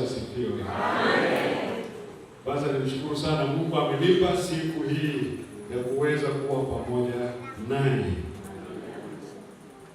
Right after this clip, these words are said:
Ilikuwa ni vigumu sana kupata siku ya Jumapili katika kalenda yangu sasa, kwa sababu Jumapili zote zimeshachukuliwa,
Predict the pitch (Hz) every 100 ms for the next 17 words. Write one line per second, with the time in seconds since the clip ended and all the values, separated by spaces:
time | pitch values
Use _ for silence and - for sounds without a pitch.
0 | - 120 127 170 156 147 170 175 170 175
1 | 175 175 175 147 165 165 165 160 160 151
2 | 151 135 139 135 135 170 185 185 196 -
3 | - 131 135 151 156 151 135 135 135 135
4 | 143 156 156 151 156 151 143 135 139 143
5 | 139 135 127 123 120 123 - 196 190 180
6 | 151 147 156 160 156 139 143 170